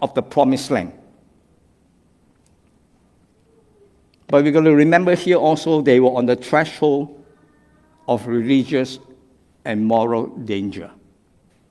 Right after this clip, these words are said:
They were in danger. The, the worship of Baal was not confined only to the region of Peor. You know, Canaanite worship, hilltop shrines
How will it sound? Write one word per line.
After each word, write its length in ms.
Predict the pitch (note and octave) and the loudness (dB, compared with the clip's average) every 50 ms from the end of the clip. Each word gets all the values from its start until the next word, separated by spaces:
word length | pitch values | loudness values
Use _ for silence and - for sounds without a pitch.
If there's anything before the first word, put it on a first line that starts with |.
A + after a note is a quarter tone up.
| _ _ _ _ _ _ _ _ _ _ _ _ _ _ _ _ _ _ _ _ _ - | _ _ _ _ _ _ _ _ _ _ _ _ _ _ _ _ _ _ _ _ _ -2
They 140 | C3+ E3 F#3 | 2 4 6
were 120 | G3 G#3 | 6 4
in 160 | G3 G3 G#3 | 4 2 2
danger. 400 | F#3+ F#3+ G3 G#3+ F#3 - A#2 - - - - - - | 2 0 0 -2 -4 -8 -10 -12 -12 -16 -18 2 6
The, 140 | F3+ F#3 F3+ | 6 6 8
the 140 | F3+ F3+ | 8 8
worship 500 | F3+ F#3+ G#3 A3+ A3+ - - B3+ A#3+ A3+ | 10 10 10 10 10 8 6 4 4 6
of 180 | F#3 E3 C3 - | 4 2 4 6
Baal 500 | G3 F3+ G3 G3+ G3 G3 G#3 G#3 E3+ D3+ | 8 8 10 10 10 10 8 6 4 2
was 340 | E3+ D#3+ D#3+ D3+ - - - | 2 2 2 2 0 -4 0
not 260 | G3 G#3 G3+ G3+ - | 2 2 2 2 0
confined 880 | - D#3+ D3+ D3+ D3+ - F#3 F3+ F3 F3+ F3 F3 F3+ F3+ F3+ F3+ F3 - - - - | -2 0 0 0 0 2 4 6 8 8 8 6 4 2 -2 -4 -8 -10 -12 -8 -4
only 260 | D#3+ D#3 E3 E3 C#3+ | -2 0 0 0 -2
to 160 | - D3 C3 | 0 0 2
the 120 | B2 A#2 A#2+ | 2 2 4
region 520 | D3 F3+ F#3+ D#3+ C3+ F3+ F3+ F3 F3 - | 4 4 4 2 2 0 0 0 0 -2
of 240 | C3+ A#2+ - - - | -4 -4 -4 -6 -6
Peor. 640 | - C3 C3+ C#3 C#3 C#3 C3+ A2+ F#2+ F2 E2+ E2 - - - _ _ _ _ _ _ _ _ _ _ _ _ _ _ _ _ _ _ _ _ - - | -4 -2 0 2 2 2 2 2 0 -2 -6 -12 -18 -20 -20 _ _ _ _ _ _ _ _ _ _ _ _ _ _ _ _ _ _ _ _ -6 0
You 80 | F3 | 2
know, 140 | A3 A#3+ A#3+ | 4 4 4
Canaanite 520 | A#3+ - A3 A3 A3 A3+ A#3+ A3+ G#3+ F#3 | 4 2 2 2 4 4 6 6 6 4
worship, 920 | F3+ F3 F#3+ G3+ G3+ G3 - - G#3+ G3 G#3 - - - - - - - | 4 4 6 6 6 4 4 2 2 2 0 -2 -14 -20 -20 -20 -20 -16
hilltop 840 | - - G#3 G#3 G#3+ G#3+ G#3 - - - - G#3+ F3+ - - - - | -8 -4 -2 -2 -2 -2 -6 -8 -12 -2 2 2 2 2 0 -6 -12
shrines 840 | - - - - - - - G#3 F#3 F#3 F3+ F#3 G3 G3+ F#3+ - | -10 -10 -8 -8 -6 0 4 6 8 8 8 6 4 2 -4 -6